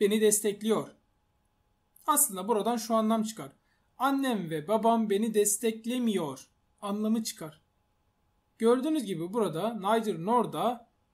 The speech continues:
annem ve babamı birleştirmiştir. Şimdi yapalım örneğimizi. Neither my mother nor father supports me. Buradan anlayacağımız şey şudur arkadaşlar normalde.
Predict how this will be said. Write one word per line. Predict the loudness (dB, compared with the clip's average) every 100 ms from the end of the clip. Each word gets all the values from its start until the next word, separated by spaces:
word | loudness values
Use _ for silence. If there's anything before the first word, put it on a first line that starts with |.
| _
annem | -2 0 2 2 0 -2 0
ve | 0 0
babamı | -4 -2 0 0 -2
birleştirmiştir. | -4 -4 -6 -8 -10 -8 -10 -10 -12 -12 -16 _ _ _ _ _ _ _ _ _ _
Şimdi | -10 -6 -2 0
yapalım | 0 0 0
örneğimizi. | -2 -4 -6 -10 -14 -16 _ _ _ _ _ _
Neither | 4 6 6 4
my | 4 2 2
mother | 2 4 4 4 0
nor | 0 0
father | 2 2 2 2
supports | 0 -2 2 0 2 -2
me. | 0 0 -2 -6 _ _ _ _ _ _ _ _ _
Buradan | -2 0 2
anlayacağımız | 2 2 0 0 0 0 -4
şey | -2 -2
şudur | -2 0 0
arkadaşlar | 0 -4 -6 -6 -8
normalde. | -8 -8 -8 -10 -14